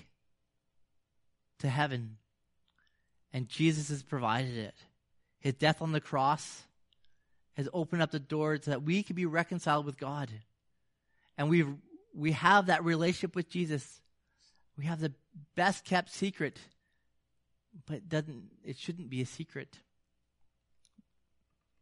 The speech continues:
I'm sure we know the responsibility we have to share the good news with the world. And we, you know what?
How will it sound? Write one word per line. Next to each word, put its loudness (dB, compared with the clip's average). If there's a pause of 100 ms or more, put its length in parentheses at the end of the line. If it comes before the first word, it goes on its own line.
(200)
I'm 2
sure 2
we 4
know 6
the 2
responsibility 2
we 2
have 4 (420)
to 2
share 6
the 4
good 4
news 2 (420)
with 0
the 2
world. 6 (1120)
And 0
we, -4
you 2
know 6
what? 4